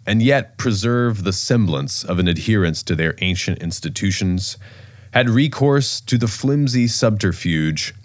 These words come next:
of investing Lysander with the real power of admiral under the nominal title of vice admiral." End quote.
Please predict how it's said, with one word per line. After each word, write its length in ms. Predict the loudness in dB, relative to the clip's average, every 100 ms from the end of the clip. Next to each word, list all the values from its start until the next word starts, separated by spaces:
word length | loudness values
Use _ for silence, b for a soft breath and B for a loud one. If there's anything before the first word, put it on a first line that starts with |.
| -8
of 120 | 0 2
investing 500 | 4 2 2 0 2
Lysander 840 | 2 2 0 -2 -4 -2 -4 -6 -4
with 200 | -2 0
the 80 | 0
real 540 | 2 2 4 2 0
power 400 | -4 -4 -2 0
of 120 | -2 0
admiral 640 | 0 2 0 0 -2 -4 B B B B -4
under 220 | 0 2
the 100 | 2
nominal 560 | 2 2 2 2 2 0
title 580 | 0 0 2 2 -2 -6 -8
of 140 | -8
vice 600 | -4 0 2 2 -2 -8 -10 -6
admiral." 600 | -4 -4 -6 -6 -8 -12 -20 -20 -20 -20 -20 -20 -16 -10
End 280 | -10 -10
quote. 460 | -10 -10 -8 -10